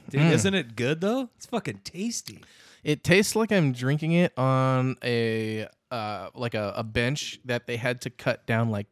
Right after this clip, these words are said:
Speaker 2: ten trees to make.
Speaker 1: Yeah.
Speaker 2: Mm-hmm. Like a wooden bench, but it was, like, gross overuse of lumber.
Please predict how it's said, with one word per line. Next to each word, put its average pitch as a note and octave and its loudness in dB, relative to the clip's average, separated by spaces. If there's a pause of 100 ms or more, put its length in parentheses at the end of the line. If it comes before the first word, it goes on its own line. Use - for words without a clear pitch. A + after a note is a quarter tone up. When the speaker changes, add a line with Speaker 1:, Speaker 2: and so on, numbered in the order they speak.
Speaker 2:
ten A2+ -4
trees G#2+ -6
to - -8
make. F#2 -10 (520)
Speaker 1:
Yeah. D3+ -8 (380)
Speaker 2:
Mm-hmm. A2+ -4
Like A2+ -4
a A#2 2
wooden A#2 2
bench, G2+ -4
but A2 -2
it G#2+ -4
was, G#2+ -6
like, G2 -8 (560)
gross B2+ 6
overuse A#2+ 2
of G#2+ -4
lumber. G#2+ -6